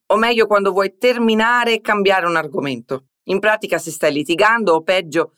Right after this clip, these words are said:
ti senti male per ciò che viene detto, puoi dire: "Non ne parliamo più", ossia, "Non vamos mais falar sobre isso". Qui abbiamo la particella ne che sostituisce l'argomento,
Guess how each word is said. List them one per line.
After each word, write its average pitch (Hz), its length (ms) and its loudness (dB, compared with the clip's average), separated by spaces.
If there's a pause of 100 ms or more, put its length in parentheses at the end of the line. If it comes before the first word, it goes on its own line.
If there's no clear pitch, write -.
(200)
ti 196 100 -6
senti 196 400 -2
male 202 300 2
per 165 140 -2
ciò 165 160 -2
che 160 120 -6
viene 143 240 -2
detto, 120 520 -4 (220)
puoi 214 180 2
dire: 196 500 2 (300)
"Non 233 200 0
ne 220 120 0
parliamo 160 440 -2
più", - 240 -6 (300)
ossia, 127 520 -2 (280)
"Non 208 340 0
vamos 170 320 0
mais 151 320 -4
falar 123 260 0
sobre 98 300 -6
isso". - 380 -12 (320)
Qui 294 180 0
abbiamo 190 400 2
la 170 140 2
particella 165 680 -2
ne 151 420 -4
che 165 120 -4
sostituisce 180 800 -2
l'argomento, 135 760 -2